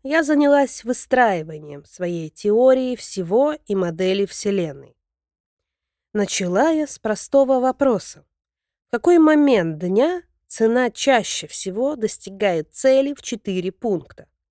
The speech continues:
Если горящая собака не получает своих четырёх пунктов к полудню,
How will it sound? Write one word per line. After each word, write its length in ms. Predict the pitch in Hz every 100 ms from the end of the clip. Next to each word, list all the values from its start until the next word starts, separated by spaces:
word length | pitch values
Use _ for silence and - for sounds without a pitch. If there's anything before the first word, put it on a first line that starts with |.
| _ _ _ _ _
Если 420 | 202 214 - 170 170
горящая 680 | 190 214 196 - - 180
собака 640 | - 226 220 208 156 - - _ _ _
не 220 | 202 208
получает 640 | 180 190 226 - 370 339 208
своих 420 | - 190 175 170
четырёх 560 | - - 208 190 - -
пунктов 500 | 208 180 - 156 -
к 80 | _
полудню, 580 | 190 190 160 135 -